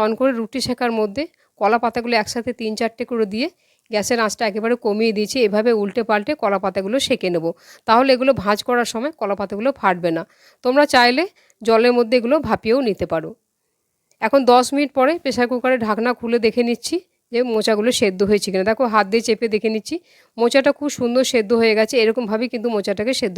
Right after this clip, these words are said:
করে নিতে হবে। সেদ্ধ করা মোচাটা জল ঝরিয়ে একটা বাটির মধ্যে তুলে রেখেছি। এখন মোচাগুলো একবার হাত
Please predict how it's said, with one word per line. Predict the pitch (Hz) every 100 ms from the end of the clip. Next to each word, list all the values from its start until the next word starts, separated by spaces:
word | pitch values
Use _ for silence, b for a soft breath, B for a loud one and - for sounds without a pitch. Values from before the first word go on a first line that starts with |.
| 180
করে | 180
নিতে | 175 180
হবে। | 175 180 _ b b b
সেদ্ধ | - 254 269 262
করা | 277
মোচাটা | 262 240 254 262 226
জল | 226 233
ঝরিয়ে | 233 254 240
একটা | 240
বাটির | 202 190 226
মধ্যে | 226 233
তুলে | 226 214 226
রেখেছি। | 226 214 330 b b b
এখন | 214 247 240
মোচাগুলো | 220 226 214 233
একবার | 214 240
হাত | 190